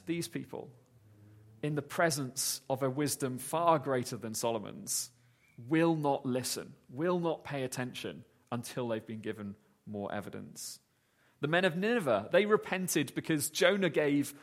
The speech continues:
literally an eight-word sermon. "Forty more days and Nineveh will be overthrown."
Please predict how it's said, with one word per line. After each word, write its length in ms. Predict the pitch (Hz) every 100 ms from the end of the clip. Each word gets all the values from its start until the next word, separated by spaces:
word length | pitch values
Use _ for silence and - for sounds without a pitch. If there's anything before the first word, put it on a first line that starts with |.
| - -
literally 520 | 196 226 - 151 120
an 140 | 127 135
eight-word 720 | 202 202 - - 151 175 165 147
sermon. 480 | - 180 165 98 - _ _ _ _ _ _ _
"Forty 360 | - 175 165 151
more 160 | 139
days 300 | 135 131 127
and 140 | 120 127
Nineveh 280 | 131 120
will 120 | 117 117
be 140 | 117
overthrown." 540 | 113 113 - 101 110